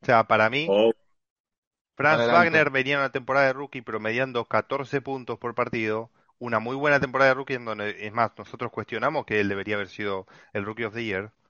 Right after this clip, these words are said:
Speaker 1: Y esta temporada llega, y, y nosotros lo dijimos antes de empezar la temporada: bueno, hay que ver qué hace Franz, porque en una temporada anterior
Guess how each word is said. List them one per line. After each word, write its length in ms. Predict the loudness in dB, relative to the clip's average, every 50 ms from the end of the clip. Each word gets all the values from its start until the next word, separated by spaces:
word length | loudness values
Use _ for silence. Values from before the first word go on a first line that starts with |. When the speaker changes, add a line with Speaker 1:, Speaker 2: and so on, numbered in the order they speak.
| _ _ _ _ _ -20 -20 _ -20 -20 _ _ _ _ _
Speaker 1:
Y 180 | -6 0 2 2
esta 200 | 4 4 2 2
temporada 760 | 2 0 0 0 2 4 4 4 4 2 2 0 -4 -8 _ _ -18 -6 0
llega, 440 | 2 4 4 6 6 6 4 2 -4 _ _ _ _ _ _
y, 180 | _ -8 -8 -6 -6 -8
y 60 | -6
nosotros 340 | -6 -8 -8 -4 -4 -2 -2
lo 60 | -2
dijimos 420 | -2 -2 -4 -4 -4 -6 -8 -10 _ _
antes 320 | 0 0 2 2 0 0
de 80 | 0 -2
empezar 300 | -4 -4 -6 -2 0 0
la 100 | 2 2
temporada: 600 | 0 -2 -4 -2 0 2 4 4 4 2 0 -2 _ _ _ _ _ _ _
bueno, 220 | -4 -2 -2 0
hay 120 | 0 -2 0
que 100 | 2 2
ver 160 | 2 2 2
qué 100 | 2 2
hace 200 | 2 2 -2 -4
Franz, 580 | 0 2 2 2 2 0 -4 -10 -14 _ _ _ _ _ _ _ _ _ _
porque 460 | -6 -6 -6 -4 -2 -2 0 -2 -2 -4
en 140 | -6 -6 -4
una 160 | -4 -4 -4
temporada 280 | -4 -4 -2 0 0 0
anterior 280 | 0 -2 -2 0 -2